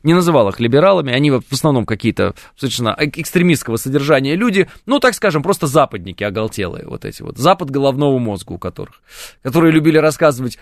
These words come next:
«А вот Саакашвили в Тбилиси сделал там стеклянные какие-то там участки, нам тоже надо». Вот тогда бы Россия зажила.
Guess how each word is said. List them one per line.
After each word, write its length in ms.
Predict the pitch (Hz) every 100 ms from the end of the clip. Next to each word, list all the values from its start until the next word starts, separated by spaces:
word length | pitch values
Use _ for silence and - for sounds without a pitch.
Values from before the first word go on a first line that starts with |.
| -
«А 140 | 160
вот 300 | 170 262 208 -
Саакашвили 960 | - 240 220 254 233 247 269 277 262 190 -
в 100 | 180
Тбилиси 800 | 202 226 240 294 320 - 196 143 110
сделал 760 | 151 143 147 240 285 240 214 - _ -
там 200 | 165 135
стеклянные 1040 | - 196 202 202 220 247 226 226 214 175 _ _
какие-то 460 | 175 - 208 180 -
там 220 | 180 170
участки, 680 | 175 - 143 123 - 123 -
нам 260 | 165 185
тоже 320 | 175 180 160 147
надо». 440 | 110 95 104 98 _ _ _ _ _ _
Вот 280 | 139 165 175
тогда 320 | 175 165 214
бы 120 | 185
Россия 380 | 156 147 175 165
зажила. 580 | 131 117 117 101 92